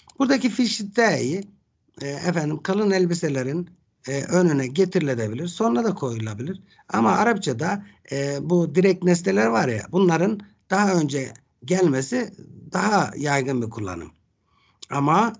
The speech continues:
önce yüklemi söylüyoruz bakınız. En asıl öge. Ötekiler tamamlayıcı öge.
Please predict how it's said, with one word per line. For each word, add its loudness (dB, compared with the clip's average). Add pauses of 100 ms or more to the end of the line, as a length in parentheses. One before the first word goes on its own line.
(100)
önce -2
yüklemi -6
söylüyoruz -10
bakınız. -14 (220)
En 4
asıl -2
öge. -8 (120)
Ötekiler 0
tamamlayıcı 0
öge. -2